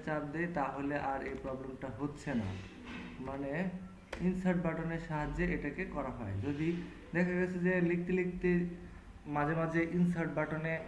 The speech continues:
চাপ পড়ে যায় তখন basically এই প্রবলেমটা দেখা দেয়, যদি অফিস ওয়ার্ডের বেলায় এই অপশনটা ওপেন থাকে। আর যদি আমরা এই অপশনটাকে অফ করে দেই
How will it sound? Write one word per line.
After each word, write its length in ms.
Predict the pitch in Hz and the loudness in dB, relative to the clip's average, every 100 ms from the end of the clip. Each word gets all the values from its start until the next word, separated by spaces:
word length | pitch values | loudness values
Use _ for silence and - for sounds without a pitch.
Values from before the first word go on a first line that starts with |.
| - - - - | -10 -14 -10 2
চাপ 160 | 185 185 - | 2 2 2
পড়ে 200 | 190 180 | 6 6
যায় 260 | 160 170 | 6 4
তখন 460 | 170 165 160 170 180 - - 143 | 4 2 0 0 -2 -4 -6 -2
basically 300 | 147 151 156 | 0 0 0
এই 200 | 165 160 | 2 0
প্রবলেমটা 600 | 151 139 147 147 185 185 | 0 0 0 0 2 2
দেখা 340 | 151 135 139 | 2 0 -2
দেয়, 320 | 123 127 104 95 - - - | 0 2 2 -2 -6 -10 -6
যদি 520 | 120 170 180 175 175 175 | 4 6 8 6 4 2
অফিস 380 | 190 190 208 - | 0 2 0 4
ওয়ার্ডের 300 | 185 175 156 | 4 4 4
বেলায় 340 | 151 143 156 | 2 2 0
এই 160 | 160 160 | 0 -2
অপশনটা 560 | 147 - 151 147 - 147 | -2 -4 -4 0 0 0
ওপেন 320 | 139 139 123 | -2 -4 -6
থাকে। 220 | 131 113 | -8 -2
আর 120 | 113 - | 0 0
যদি 200 | 156 160 | 2 0
আমরা 220 | 156 156 | 2 0
এই 140 | 156 151 | -2 -2
অপশনটাকে 560 | 147 - 156 156 151 160 - | -4 -4 -4 -4 -4 -6 -4
অফ 180 | 147 - - | -4 -4 2
করে 200 | 180 170 | 6 6
দেই 360 | 135 131 160 | 4 0 -2